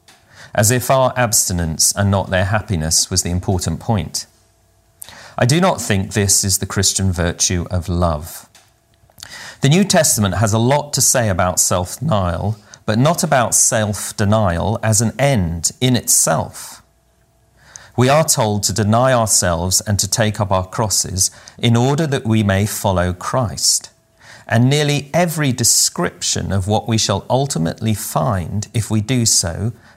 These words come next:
contains an appeal to desire. If there lurks in most modern minds the notion that to desire our own good and earnestly to hope for the enjoyment of it is a bad thing,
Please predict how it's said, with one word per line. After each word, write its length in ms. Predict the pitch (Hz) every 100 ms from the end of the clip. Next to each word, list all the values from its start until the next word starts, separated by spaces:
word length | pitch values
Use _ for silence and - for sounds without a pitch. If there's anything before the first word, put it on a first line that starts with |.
| -
contains 640 | 110 104 104 95 92 90
an 180 | - 101
appeal 540 | 98 - 110 92 87
to 180 | 92 -
desire. 680 | 90 92 110 120 92 82 - _ _ _ _ _ _ _ _ _ _ _ - -
If 160 | - -
there 200 | 160 160
lurks 520 | 131 117 131 - -
in 240 | 104 110
most 360 | 113 117 120 117
modern 320 | 110 110 120
minds 420 | 110 92 87 90
the 80 | -
notion 480 | 104 101 95 - 95
that 160 | 95
to 100 | -
desire 540 | - 104 107 104 104 117
our 280 | - 101 -
own 300 | 107 117 113
good 340 | 107 80 82 - - - -
and 160 | 110 104
earnestly 640 | 120 120 113 - - 120
to 140 | 123 113
hope 340 | - 123 127
for 160 | - 139
the 140 | 117
enjoyment 600 | 113 107 123 120 90 87
of 140 | 87 87
it 140 | 82
is 160 | 98 92
a 60 |
bad 320 | 87 98 95 92
thing, 500 | - 98 82 87